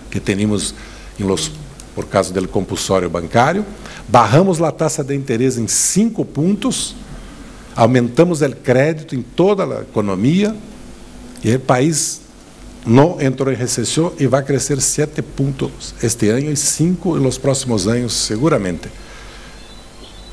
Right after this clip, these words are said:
O sea, es otro modelo económico y eso pasa en todos los países que avanzaron. Pero nosotros ya perdimos las elecciones, no fue solamente en Chile,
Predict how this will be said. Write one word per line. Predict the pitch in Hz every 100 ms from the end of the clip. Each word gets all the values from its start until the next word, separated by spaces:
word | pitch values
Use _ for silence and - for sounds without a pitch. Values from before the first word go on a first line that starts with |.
| -
O | 113
sea, | - 117 92 78 - - - - - - - - - - - - -
es | 104
otro | 160 226 190
modelo | 160 127 131 120
económico | - 95 87 78 78 - - - - - - -
y | - 135
eso | 165 185
pasa | 180 175 180 - 180 - - -
en | 135
todos | 135 202 185
los | 175
países | - 139 123 107 80 - - - - - - - - - - - -
que | 107
avanzaron. | 104 101 - 92 78 82
Pero | - 110 87 - - - - -
nosotros | 104 110 165 151
ya | 156
perdimos | 165 135 156 160
las | 147 120
elecciones, | 120 104 - 147 131
no | 120
fue | - 190
solamente | - 123 98 90 87
en | 78
Chile, | - 71